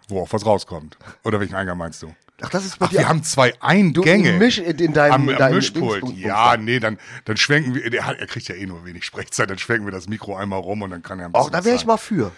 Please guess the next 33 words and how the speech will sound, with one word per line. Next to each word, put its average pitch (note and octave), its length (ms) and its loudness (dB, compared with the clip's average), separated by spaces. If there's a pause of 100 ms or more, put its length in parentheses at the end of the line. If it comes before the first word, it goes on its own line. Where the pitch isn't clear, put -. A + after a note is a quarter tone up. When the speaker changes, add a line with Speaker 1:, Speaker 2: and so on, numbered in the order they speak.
Speaker 2:
Machen F#3 180 -6
wir G#2 80 -2
mal. F2+ 280 -6
Speaker 1:
Ja? C#3+ 280 2 (100)
Speaker 2:
Mhm. F#3 200 -4
Speaker 1:
Oder, B2 180 2
oder A#2+ 160 0
ich A#2+ 140 -6
geh B2+ 100 0
dann A#2+ 140 2
einfach, A2+ 300 -2
wenn, A2 340 -4
wenn, G#2+ 420 -6 (520)
wenn A2+ 140 -4
Jörn A#2+ 360 0 (180)
was A2 140 -6
spricht, B2+ 320 -4
dann G#2+ 120 -4
geh G2 60 -8
ich - 80 -12
kacken E2+ 260 -12
oder D#2 160 -18
sowas - 260 -20
dann. - 120 -20 (1200)
Speaker 2:
Nee, C4+ 160 4
das F#3 160 -2
kriegen G3 140 -6
wir E3 80 -6
hin. G#2 160 -8
Speaker 1:
Ja? D#3+ 340 6
Speaker 2:
Ja, - 100 0
Speaker 1:
Wollen D#3+ 100 6
Speaker 2:
ja, F3+ 60 6